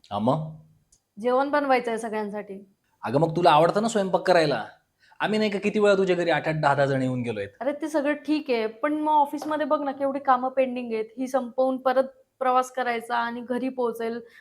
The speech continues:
Speaker 2: मग मी स्वयंपाकाला लागेल. तोपर्यंत ते काही बिचारे उपाशी राहतील का?
Speaker 1: अगं, त्यांना बाहेर घेऊन जा ना जेवायला.
Speaker 2: अरे, पण मग त्यात पण काही खानदेशी आहेत, काही इथलेच आहेत, काही व्हेज आहेत, काही नॉनव्हेज आहेत.
Speaker 1: अगं, मग तुमच्यासाठी ना बेस्ट ऑप्शन आहे हॉटेल मराठा पॅलेस.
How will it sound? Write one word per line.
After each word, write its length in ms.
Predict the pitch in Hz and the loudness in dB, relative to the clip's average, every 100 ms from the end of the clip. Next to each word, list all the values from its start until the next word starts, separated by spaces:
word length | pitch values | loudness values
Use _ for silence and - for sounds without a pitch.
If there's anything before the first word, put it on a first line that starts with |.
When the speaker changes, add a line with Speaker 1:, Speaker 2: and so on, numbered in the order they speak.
| _ | _
Speaker 2:
मग 200 | 247 269 | -2 0
मी 120 | 302 330 | 0 0
स्वयंपाकाला 580 | 294 262 262 254 254 | 0 0 0 2 0
लागेल. 440 | 247 240 226 226 226 | 0 -2 -4 -8 -10
तोपर्यंत 680 | - _ 240 240 247 254 254 262 | -18 _ -12 -6 -6 -4 -6 -4
ते 100 | 254 | -2
काही 180 | 262 | -2
बिचारे 320 | 254 262 262 262 | -4 -4 -2 0
उपाशी 440 | 262 262 254 269 | -2 -2 -2 -2
राहतील 320 | 262 226 220 | -2 -2 -6
का? 140 | 214 262 226 _ _ _ _ | -4 -6 -6 _ _ _ _
Speaker 1:
अगं, 160 | - 98 | -14 -6
त्यांना 220 | 113 123 | 0 4
बाहेर 280 | 117 107 131 | 4 6 6
घेऊन 220 | 135 131 | 6 6
जा 60 | |
ना 80 | 156 | 2
जेवायला. 600 | 196 170 165 160 143 107 - _ _ _ _ _ _ | 4 6 6 6 4 2 -12 _ _ _ _ _ _
Speaker 2:
अरे, 180 | - 226 | -18 -14
पण 200 | 233 254 | -8 -6
मग 140 | 254 254 | -4 4
त्यात 180 | 254 247 - | 4 4 2
पण 120 | 269 | 4
काही 160 | 277 277 | 2 4
खानदेशी 540 | 269 247 254 254 254 | 2 4 2 2 -4
आहेत, 100 | 240 233 | -4 -2
काही 220 | 254 262 | -2 0
इथलेच 440 | 262 262 262 254 254 | -2 2 6 6 4
आहेत, 140 | 233 233 | -4 -4
काही 160 | 262 262 | 0 0
व्हेज 360 | 247 269 254 226 | 4 6 6 2
आहेत, 100 | 233 - | -6 -4
काही 140 | 254 | -2
नॉनव्हेज 480 | 254 254 240 247 240 | 0 -2 0 -4 -2
आहेत. 120 | 220 220 _ _ _ _ _ _ | -6 -8 _ _ _ _ _ _
Speaker 1:
अगं, 140 | 123 147 | 2 4
मग 200 | 175 - | 2 2
तुमच्यासाठी 500 | 139 139 190 190 185 | 0 2 2 4 2
ना 160 | 170 | 0
बेस्ट 460 | 151 117 165 - - | -4 -2 -2 -2 -6
ऑप्शन 220 | 180 - | -8 -8
आहे 120 | 170 | -6
हॉटेल 260 | 135 123 123 | -4 -4 -4
मराठा 300 | 110 104 101 | -4 -4 -6
पॅलेस. 360 | 98 87 80 | -10 -12 -16